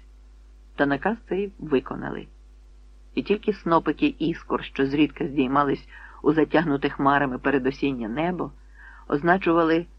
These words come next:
місце знаходження володаря і його вже нечисленної дружини.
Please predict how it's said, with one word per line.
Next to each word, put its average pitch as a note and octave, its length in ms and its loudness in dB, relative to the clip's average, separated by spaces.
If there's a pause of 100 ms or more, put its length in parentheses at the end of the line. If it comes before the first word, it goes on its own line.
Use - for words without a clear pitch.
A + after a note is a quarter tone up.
місце E3 380 0
знаходження D3+ 600 0
володаря D#3 580 -2 (800)
і F#3+ 240 0
його F3 300 2
вже E3 380 0 (280)
нечисленної D#3 1000 -2
дружини. C3+ 560 -4